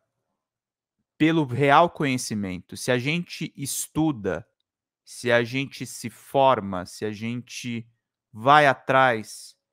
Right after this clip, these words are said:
eh, de construir uma sociedade democrática, de eleger os nossos líderes, de pensar dos menos favorecidos,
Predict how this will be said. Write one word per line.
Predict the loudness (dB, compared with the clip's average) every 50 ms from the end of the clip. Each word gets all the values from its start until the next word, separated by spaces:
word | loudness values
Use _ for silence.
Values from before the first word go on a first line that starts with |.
| _ _ _ _ _ _ _ _ -12
eh, | -8 -6 -4 -4 -2 -4 -4 -6 -6 -6 -6 -8 -8 -8 -10 -12 -12 -14 -18 _
de | -18 -16 -16
construir | -12 -8 -6 -6 -6 -6 -6 -4 -4 -2 -2
uma | -2 -2
sociedade | -4 -6 -6 -6 -2 0 0 0 0 -2
democrática, | -4 -4 -4 -4 -6 -6 _ 2 4 6 6 6 4 0 -6 -18 -16 -14 -12 -12
de | -10 -6 -4 -4
eleger | -2 0 -2 -2 -2 -2 -4
os | -4 -4
nossos | -2 -4 -4 -4 -4 -8 -12 -12 -10 -8
líderes, | -6 -4 -4 -4 -4 -6 -8 -8 -8 -8 -10 -12
de | -12 -10
pensar | -6 -6 -6 -6 -2 0 0 0
dos | 0 0 -4 -6
menos | -6 -6 -6 -8 -8
favorecidos, | -8 -8 -6 -4 -4 -4 -4 -6 -8 -8 -6 -4 -4 -4 -6 -12 -16 -18 -20 -20 -20